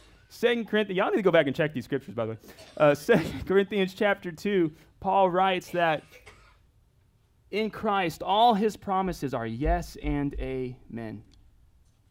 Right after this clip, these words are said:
That's it. Period. And so here Jesus tells us,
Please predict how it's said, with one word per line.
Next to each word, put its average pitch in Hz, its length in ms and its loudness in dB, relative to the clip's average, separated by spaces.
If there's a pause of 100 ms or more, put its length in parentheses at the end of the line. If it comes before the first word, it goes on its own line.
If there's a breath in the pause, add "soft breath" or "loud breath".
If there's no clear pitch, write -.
(1300)
That's - 140 -4
it. - 200 -2 (960)
Period. 143 340 -4 (1500 soft breath)
And 175 120 -4
so 190 160 0
here 214 280 -2
Jesus 185 380 -6
tells 170 320 -4
us, 175 400 -6